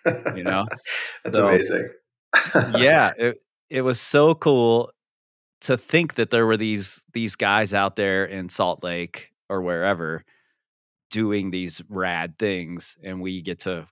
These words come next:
Speaker 1: watch it in this little
Speaker 2: <laughs>
Speaker 1: industrial park in Cincinnati, Ohio, you know?
Speaker 2: Oh, that's cool. That's cool to hear. I mean, it's, I love, I love picturing that.
Speaker 1: What was the,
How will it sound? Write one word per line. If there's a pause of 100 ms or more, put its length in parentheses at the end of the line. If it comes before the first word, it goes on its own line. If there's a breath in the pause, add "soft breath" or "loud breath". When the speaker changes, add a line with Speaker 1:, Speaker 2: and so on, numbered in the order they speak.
(180)
Speaker 1:
watch
it (100)
in
this
little
Speaker 2:
<laughs>
Speaker 1:
industrial
park
in
Cincinnati,
Ohio,
you
know?
Speaker 2:
Oh,
that's (140)
cool.
That's
cool
to
hear.
I
mean,
it's,
I
love,
I
love
picturing
that. (880)
Speaker 1:
What
was
the,